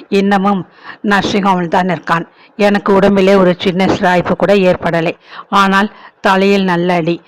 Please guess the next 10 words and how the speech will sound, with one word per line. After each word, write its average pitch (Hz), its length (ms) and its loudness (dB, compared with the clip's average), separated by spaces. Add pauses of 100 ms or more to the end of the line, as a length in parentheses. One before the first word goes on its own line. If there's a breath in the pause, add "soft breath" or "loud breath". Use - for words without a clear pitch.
(180 soft breath)
என்னை 190 260 0
கவனிச்ச 190 480 2
டாக்டர் 175 400 -2
கூட 180 240 0
முதல்ல 180 580 0 (260 loud breath)
ரொம்ப 190 340 2
பயந்துட்டாராம்." 180 720 -2 (360 loud breath)
அவன் 190 280 2
விவரிக்க 190 540 0
அவள் 185 200 0